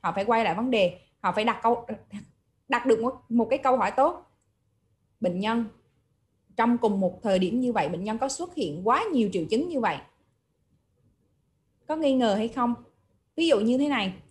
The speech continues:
bình thường, bình thường đối với một bệnh nhân á,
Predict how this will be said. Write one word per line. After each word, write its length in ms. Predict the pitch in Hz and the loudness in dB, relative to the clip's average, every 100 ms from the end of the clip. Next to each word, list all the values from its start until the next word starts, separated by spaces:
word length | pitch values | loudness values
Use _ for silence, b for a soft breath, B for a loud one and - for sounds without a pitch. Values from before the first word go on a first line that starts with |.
| _ - | _ -2
bình 180 | 240 220 | 2 2
thường, 280 | 226 214 190 - _ _ _ _ _ - | 2 0 -4 -16 _ _ _ _ _ -2
bình 160 | 226 | 0
thường 180 | 220 214 | 2 0
đối 100 | 233 | -2
với 120 | 311 | -2
một 140 | 320 202 | -4 -2
bệnh 160 | 175 | -4
nhân 220 | 202 226 262 | -4 -2 -4
á, 180 | 285 | -6